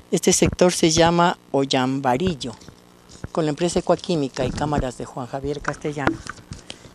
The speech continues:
En esta mañana, con uno de los propietarios de esta plantación de tomate riñón bajo invernadero,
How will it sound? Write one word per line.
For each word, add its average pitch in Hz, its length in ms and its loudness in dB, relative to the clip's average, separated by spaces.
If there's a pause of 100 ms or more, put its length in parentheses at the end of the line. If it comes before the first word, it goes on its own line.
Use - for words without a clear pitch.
(120)
En 170 80 -6
esta 185 200 -4
mañana, 160 520 2 (480)
con 180 140 2
uno 190 260 6
de 170 100 4
los 131 220 -2
propietarios 160 920 0 (440)
de 185 100 4
esta 202 180 4
plantación 156 760 2 (640)
de 147 240 2
tomate 165 760 2 (300)
riñón 160 680 2 (140)
bajo 160 340 4
invernadero, 147 840 4